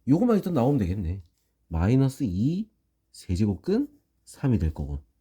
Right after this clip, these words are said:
그죠? 자, 그다음 요거 약분 삼. 자, 이렇게 나와서 자, 어떻게 된다?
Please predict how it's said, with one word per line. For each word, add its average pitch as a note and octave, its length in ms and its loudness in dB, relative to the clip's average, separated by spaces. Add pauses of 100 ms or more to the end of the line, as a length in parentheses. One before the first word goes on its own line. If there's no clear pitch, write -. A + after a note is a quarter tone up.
(800)
그죠? F#2 240 0 (480)
자, A#2+ 200 2
그다음 D#3+ 220 2
요거 C#3+ 220 4
약분 F3+ 560 -2 (200)
삼. E2 400 -4 (360)
자, A#2+ 160 -2
이렇게 D3+ 260 0
나와서 G#2+ 640 0 (320)
자, F2+ 160 -8
어떻게 F2+ 340 -6
된다? G#2+ 380 -4